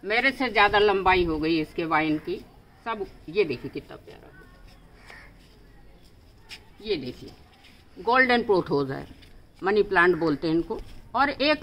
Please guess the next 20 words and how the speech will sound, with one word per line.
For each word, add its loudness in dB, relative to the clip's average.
normal 6
वाला 6
मनी 6
प्लांट 2
भी -2
है। -4
मैं 2
ये -4
देखिए, -10
इसको -4
तो 0
मैंने 4
कई 6
वीडियो 4
में 4
दिखाया, 4
हाथ 6
से -2
बनाया 0
है -8